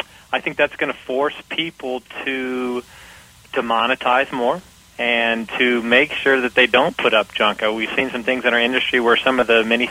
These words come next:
sites and some of the, uh, oh, mass-produced, I guess you will, sites get dropped from Google. I think you're gonna see a ton of that. Is w-, when there becomes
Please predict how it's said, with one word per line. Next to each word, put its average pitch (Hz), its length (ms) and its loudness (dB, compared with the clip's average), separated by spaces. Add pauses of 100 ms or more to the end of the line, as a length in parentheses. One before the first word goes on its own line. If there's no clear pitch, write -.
sites 120 300 2
and 117 100 -8
some 120 200 -2
of 107 80 -4
the, 113 320 -2
uh, 110 320 2 (880)
oh, 117 400 0 (380)
mass-produced, 123 800 0
I 120 80 4
guess 113 240 0
you 120 100 -2
will, 113 160 2 (100)
sites 120 280 2
get 127 200 -8
dropped 117 360 0
from 107 260 -8
Google. 120 500 0
I - 120 -8
think 139 140 -4
you're 127 100 -4
gonna 127 220 -6
see 120 100 0
a - 100 -4 (140)
ton 127 480 -2
of 113 240 -10
that. 104 360 -10
Is 120 140 -6 (500)
w-, - 160 -12
when 135 140 -6
there 147 100 0
becomes 143 380 -4